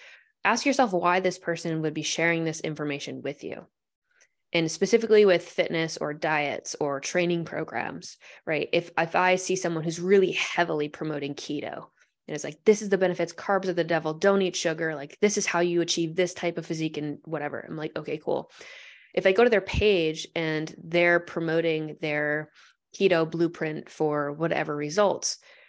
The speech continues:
then the reason that they're sharing that message with me is because it's promoting a product that they want to sell me. And so the genuine, or how should I say, the, the level of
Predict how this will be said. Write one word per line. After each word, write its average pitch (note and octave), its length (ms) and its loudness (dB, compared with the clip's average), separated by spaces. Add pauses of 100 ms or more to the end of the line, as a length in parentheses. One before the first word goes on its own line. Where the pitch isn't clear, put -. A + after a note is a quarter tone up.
(240)
then F3+ 200 2
the E3+ 100 2
reason B3 240 6
that G#3 100 2
they're E3 80 -2
sharing F3+ 260 0
that D#3+ 100 -4
message E3+ 260 -4
with D#3 100 -6
me D3+ 240 -4
is D#3 120 -8
because F3+ 220 -2
it's F3+ 80 -8
promoting D#3+ 400 -2
a D3 40 -6
product D#3 360 0
that D#3 80 -6
they D#3 80 -6
want D3 140 -8
to E3 60 -10
sell C3 260 -4
me. A#2 280 -16 (960)
And F3+ 120 0
so D3+ 500 2
the E3+ 140 -2
genuine, F#3 800 2
or D#3 500 0 (340)
how E3 300 0
should E3 180 -2
I D#3 60 0
say, D#3 240 -4
the, D#3 500 -2
the E3 80 2
level G#3 340 4
of D#3+ 380 0